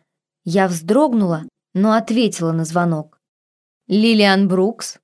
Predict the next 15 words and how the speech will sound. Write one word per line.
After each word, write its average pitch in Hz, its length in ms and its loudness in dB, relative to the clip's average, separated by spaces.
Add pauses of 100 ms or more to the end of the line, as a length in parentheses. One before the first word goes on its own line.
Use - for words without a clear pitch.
(420)
раздался 185 640 0
мужской 180 340 -2
голос. 170 540 -4 (960)
«Да», 214 680 -2 (720)
пролепетала 196 680 0
я 185 180 0
в 180 60 -2
ответ. 180 420 -6 (760)
«За 196 240 2
вами 240 240 0
приехал 226 580 0
автомобиль. 214 800 -2 (560)
Мне 202 180 2
было 196 220 4
приказано 190 880 0